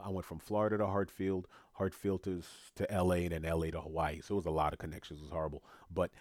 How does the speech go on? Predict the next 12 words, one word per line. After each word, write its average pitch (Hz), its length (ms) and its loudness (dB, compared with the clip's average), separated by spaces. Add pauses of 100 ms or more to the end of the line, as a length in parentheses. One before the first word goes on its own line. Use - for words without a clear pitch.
(400)
and 104 140 2
I 98 80 2
saw - 320 2
them, 123 120 2
and 147 60 2
it 160 40 0
was 143 60 2
like, 151 300 -2
"Yo!" 196 760 0 (300)
They 233 100 0
were 208 120 0
like, 190 280 2